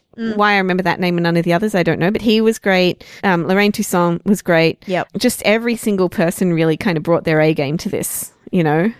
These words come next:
Speaker 1: They really, really
Speaker 2: The
Speaker 1: did.
Speaker 2: old dude was great, the, the grandfather of Jimmy.
Speaker 1: Oh, gosh, yeah. That scene, like,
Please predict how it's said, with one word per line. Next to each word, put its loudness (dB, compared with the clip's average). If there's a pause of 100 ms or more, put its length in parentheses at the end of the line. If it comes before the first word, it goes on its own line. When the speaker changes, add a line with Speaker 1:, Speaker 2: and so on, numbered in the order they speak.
Speaker 1:
They 2
really, 0
really 0
Speaker 2:
The 2
Speaker 1:
did. 2
Speaker 2:
old 4
dude 0
was 0
great, 2
the, 2
the -4
grandfather 2
of 2
Jimmy. 4
Speaker 1:
Oh, 4
gosh, -2
yeah. 2
That -2
scene, -2
like, -8